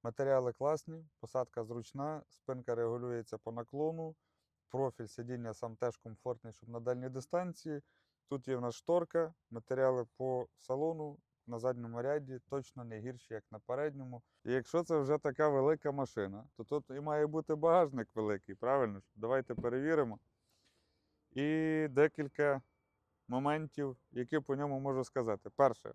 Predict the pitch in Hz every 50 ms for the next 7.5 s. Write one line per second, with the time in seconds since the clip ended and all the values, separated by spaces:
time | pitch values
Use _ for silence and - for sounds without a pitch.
0 | - - 131 139 165 165 - - 147 131 120 127 135 156 180 170 160 151 135 -
1 | 127 - - 123 120 127 135 143 147 143 139 131 117 - 113 - 123 123 120 107
2 | _ - 113 123 143 139 - - 131 127 139 147 135 131 131 139 139 135 131 123
3 | 123 131 143 143 - 131 113 - 147 143 139 - 131 117 - - 131 127 - 160
4 | 170 160 147 - - 127 131 135 139 143 139 123 - 127 123 123 135 135 139 147
5 | 151 151 143 135 117 - 120 107 101 - 139 131 123 123 127 131 131 147 147 139
6 | 123 107 - - 127 123 120 127 127 - - - 139 143 135 - _ - 120 120
7 | 117 110 - 135 135 139 147 151 139